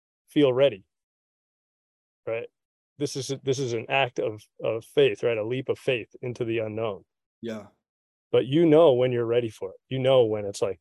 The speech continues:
Speaker 1: "This can't be it. This is too much," right? So, you know, that's, that's why I share this story, you know,
Speaker 2: I
Speaker 1: as much
Speaker 2: love
Speaker 1: as
Speaker 2: it.
Speaker 1: I can, <laughs> because it's like, please, please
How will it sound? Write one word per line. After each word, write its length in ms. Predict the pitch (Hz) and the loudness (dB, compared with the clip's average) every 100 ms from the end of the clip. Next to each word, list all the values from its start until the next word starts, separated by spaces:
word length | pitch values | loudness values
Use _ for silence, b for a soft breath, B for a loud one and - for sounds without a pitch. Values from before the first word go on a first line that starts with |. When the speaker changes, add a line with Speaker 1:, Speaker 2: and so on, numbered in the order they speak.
| - | -4
Speaker 1:
"This 220 | 98 - | -4 -2
can't 240 | 131 107 | -2 -2
be 180 | 110 104 | -6 -8
it. 140 | 104 - - | -10 -12 -10
This 180 | 120 - | -8 -8
is 120 | 104 | -10
too 180 | - 101 | -10 -10
much," 460 | 95 _ - - _ _ _ | -12 _ -18 -18 _ _ _
right? 200 | 101 92 - _ _ _ _ _ _ _ _ _ | -12 -12 -16 _ _ _ _ _ _ _ _ _
So, 440 | - 123 107 - - _ _ _ _ _ _ _ _ _ _ _ | -2 0 0 -4 -14 _ _ _ _ _ _ _ _ _ _ _
you 80 | 123 | -12
know, 120 | 98 | -4
that's, 320 | 131 131 - - _ _ | 0 0 -2 -12 _ _
that's 280 | 151 170 - | 2 2 4
why 220 | 143 123 | 4 4
I 20 | |
share 300 | 117 151 135 | 2 2 2
this 160 | 120 110 | 0 -4
story, 460 | - 123 110 98 - _ _ _ _ _ | -2 0 0 -4 -14 _ _ _ _ _
you 100 | 131 | -8
know, 60 | |
Speaker 2:
I 40 | 110 | -8
Speaker 1:
as 80 | 110 | -4
much 140 | 127 | -4
Speaker 2:
love 60 | 113 | 0
Speaker 1:
as 60 | |
Speaker 2:
it. 40 | 127 | 0
Speaker 1:
I 40 | |
can, 380 | - - 156 123 | 0 0 0 0
<laughs> 20 | |
because 340 | 110 - 127 113 | -4 -6 -6 -6
it's 160 | 107 | -2
like, 240 | 123 101 - | -2 -2 -6
please, 400 | - 139 131 113 - _ | -4 -2 -4 -8 -14 _
please 400 | 165 170 139 - | 2 4 0 -8